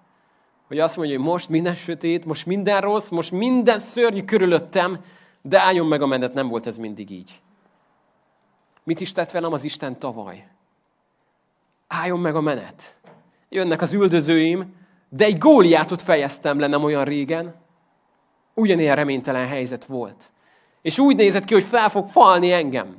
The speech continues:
De oda mentem az élő Istennek a nevében, és aznap Góliátok hultak el. És hogy elkezd ezeken gondolkodni, Dávid azt mondja talán magában, hogy nem is olyan reménytelen már ez a helyzet, nem?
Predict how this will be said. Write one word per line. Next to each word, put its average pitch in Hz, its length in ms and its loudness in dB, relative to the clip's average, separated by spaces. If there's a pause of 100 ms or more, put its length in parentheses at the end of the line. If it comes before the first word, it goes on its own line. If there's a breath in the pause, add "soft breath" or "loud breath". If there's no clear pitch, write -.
De 165 140 -4
oda 226 200 6
mentem 208 320 2
az 196 160 0
élő 254 220 0
Istennek 214 420 2
a 185 40 4
nevében, 202 720 2 (240 loud breath)
és 135 140 -10
aznap 180 380 2
Góliátok 147 560 2
hultak 127 400 -8
el. 104 340 -8 (1000)
És - 100 -10
hogy 202 120 -4
elkezd 226 380 4
ezeken 202 280 2
gondolkodni, 175 480 2
Dávid 147 340 0
azt 147 200 -4
mondja 131 260 -4
talán 160 300 0
magában, 139 460 0
hogy 156 280 -8 (480 soft breath)
nem 427 200 2
is 349 140 6
olyan 185 160 6
reménytelen 160 460 4
már 131 180 -4
ez 123 120 -8
a 127 40 -8
helyzet, 120 380 -8
nem? 160 300 -12